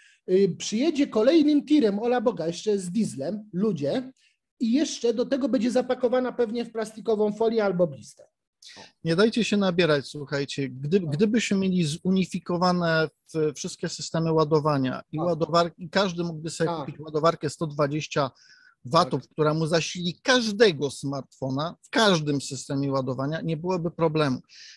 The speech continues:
Speaker 2: Większość co prawda jest kompatybilna na przykład albo z Quick Charge,
Speaker 1: Tak.
Speaker 2: albo z U S B Power Delivery, ale to są niższe moce ładowania.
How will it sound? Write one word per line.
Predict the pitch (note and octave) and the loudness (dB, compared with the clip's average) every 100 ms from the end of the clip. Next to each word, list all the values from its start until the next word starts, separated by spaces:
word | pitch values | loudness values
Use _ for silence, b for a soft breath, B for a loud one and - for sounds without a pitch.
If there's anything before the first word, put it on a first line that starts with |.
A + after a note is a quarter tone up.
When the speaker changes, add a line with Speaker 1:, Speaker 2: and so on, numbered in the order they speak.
| B | B
Speaker 2:
Większość | G#3+ C4+ C4 - | 2 2 0 0
co | A3+ | 2
prawda | A#3+ A#3 A3 | 2 4 4
jest | G#3 - | 2 0
kompatybilna | G#3 G#3 - G3+ G#3 A3 F#3+ | -4 -4 -4 -4 -2 -2 -2
na | E3+ D#3 | -2 -4
przykład | - F3 E3 F3+ | -6 -8 -6 -4
albo | D#3+ E3 | -4 -4
z | - | -6
Quick | F3+ - - | -10 -6 2
Charge, | F#3 F3+ E4 | 4 4 2
Speaker 1:
Tak. | D4+ | -2
Speaker 2:
albo | E3 E3 E3+ | -2 0 0
z | D3+ | 0
U | F#3+ F#3 | 0 0
S | D3 | 0
B | E3+ | -2
Power | - F3 E3+ D3+ | 0 2 2 0
Delivery, | F3+ G3 F3+ F3+ F3+ | -2 -2 -2 -2 -2
ale | F3 F#3+ | -4 -4
to | G#3 | -6
są | - G#3+ G#3 | -6 -4 -2
niższe | A3 B3 - - A3+ G#3+ A3 - _ - | 0 0 -4 -4 -2 -2 -4 -10 _ -12
moce | F3 G3 G3 | -12 -8 -6
ładowania. | F3+ F3 F3+ D#3+ D3+ B2+ | -4 -2 -2 0 0 -4